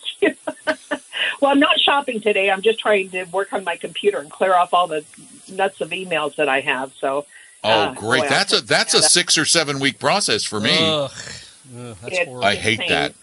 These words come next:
Speaker 1: And
Speaker 2: Oh.
Speaker 1: first of all, a question. Is your radio show archived?
Speaker 2: Yes.
Speaker 1: Can we catch what you, it is. How, how do you locate the archive where you can go back and check what you've talked about weekly?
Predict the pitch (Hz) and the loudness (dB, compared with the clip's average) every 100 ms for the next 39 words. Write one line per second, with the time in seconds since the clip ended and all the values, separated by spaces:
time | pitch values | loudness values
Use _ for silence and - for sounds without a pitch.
0 | - 262 - - - 101 - 104 98 92 | 0 0 -2 -20 -18 -2 0 0 -2 -4
1 | - 427 247 208 214 220 220 - _ - | -2 0 2 0 0 -4 -4 -10 _ -8
2 | 269 254 214 214 220 - 359 453 320 240 | -6 -4 -6 -4 -4 -2 2 2 2 0
3 | 254 247 220 - 214 196 190 175 175 175 | 0 0 0 2 2 2 2 0 -2 -2
4 | - 151 135 131 - - - _ - - | -2 -2 -2 -6 -14 -20 -20 _ -20 -20
5 | - _ _ _ _ _ _ - - 190 | -20 _ _ _ _ _ _ -4 2 2
6 | 170 - 202 185 196 208 233 208 - - | 2 -2 -8 -2 -4 0 -2 -2 -4 -12
7 | _ - 196 - 208 202 208 214 170 - | _ -16 -16 -4 -2 0 0 2 2 0
8 | - 320 403 208 277 392 339 214 220 226 | 0 0 0 -2 0 -2 -4 -12 -2 0
9 | 247 254 180 - 170 165 175 - 165 156 | 0 -4 -6 -4 0 0 0 0 0 0
10 | 156 156 160 170 160 156 160 160 156 151 | -2 -6 -6 -4 -2 2 2 0 -2 -2
11 | - 156 - 151 147 147 139 - - - | 0 0 -2 -2 -2 -4 -6 -20 -20 -20
12 | - - - 190 165 165 147 - 147 - | -20 -20 -4 -2 -2 2 0 2 0 0
13 | 131 123 | -6 -6